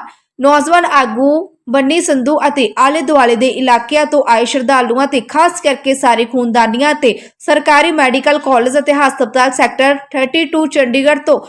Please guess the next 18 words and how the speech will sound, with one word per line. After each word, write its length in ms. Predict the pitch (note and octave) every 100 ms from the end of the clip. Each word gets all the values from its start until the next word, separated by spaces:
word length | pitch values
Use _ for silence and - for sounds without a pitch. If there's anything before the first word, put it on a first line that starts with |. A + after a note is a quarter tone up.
| - _
ਡਾਕਟਰ 380 | A#3+ C4+ C4+ D#4
ਬਿਸ਼ਪਜੀਤ 600 | C#4 C#4+ E4 C4 C#4+ D4
ਜੀ 160 | A#3+ C4
ਦੀ 200 | B3+ B3+
ਅਗਵਾਈ 320 | A#3+ A#3 A3+
ਵਿੱਚ 240 | A3+ B3+
ਡਾਕਟਰਾਂ 500 | A#3 B3 B3 C4 D#4
ਦੀ 140 | C#4 A3 -
ਤੇਰਾਂ 260 | D4 C#4+ F4
ਮੈਂਬਰੀ 420 | E4+ D#4 C#4+ D#4+
ਟੀਮ 360 | C#4+ D4 C#4 C#4
ਦਾ 140 | B3+ - - _ _
ਕੈਂਪ 280 | C4+ C#4+ E4
ਵਿੱਚ 260 | C#4+ C#4
ਪਹੁੰਚਣ 500 | - B3 A3+ A#3+ C4+
ਲਈ 120 | C4 - _ _
ਧੰਨਵਾਦ 420 | C4 A#3 G#3 F#3+ -
ਕੀਤਾ। 340 | G#3 G3+ C#4+